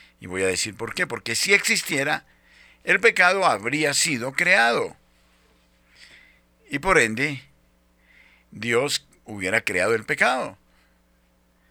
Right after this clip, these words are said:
Consiguientemente,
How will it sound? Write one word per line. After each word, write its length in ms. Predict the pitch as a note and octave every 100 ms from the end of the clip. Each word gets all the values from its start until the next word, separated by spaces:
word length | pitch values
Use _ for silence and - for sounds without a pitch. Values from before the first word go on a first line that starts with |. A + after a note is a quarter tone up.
| _ _ _ _ _ _ _ _ _ _ _ _ _ -
Consiguientemente, 1080 | A#2 G#2+ A2+ C3 C3+ F3 C3+ A#2+ D3+ C#3+